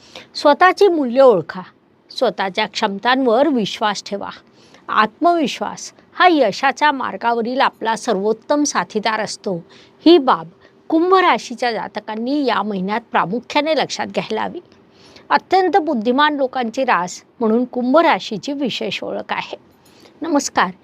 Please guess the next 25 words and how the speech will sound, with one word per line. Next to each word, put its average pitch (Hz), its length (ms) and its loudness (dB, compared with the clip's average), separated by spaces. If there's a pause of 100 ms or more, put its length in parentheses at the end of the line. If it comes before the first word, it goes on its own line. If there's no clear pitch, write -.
(300)
मी 339 80 4
ॲस्ट्रोगुरू 320 560 2
डॉक्टर 285 340 -4
ज्योती 240 400 -8
जोशी. 226 280 -8 (380)
सर्व 339 320 2
ज्योतिषप्रेमी 262 840 -4
व 320 40 6
अभ्यासकांचं 214 760 -2
मनपूर्वक 262 600 -2
स्वागत 180 420 -6
करते. - 260 -10 (580)
आपण 196 340 0 (300)
सप्टेंबर 349 600 2
दोन 294 220 0
हजार 262 240 0
चोवीस 226 480 -2
या 247 100 2
महिन्याचं 220 500 -6
राशी 196 340 -4
भविष्य 208 440 -4
समजून 233 420 -6
घेत 226 220 -2
आहोत. 214 280 -4 (520)
त्यामध्ये 294 460 2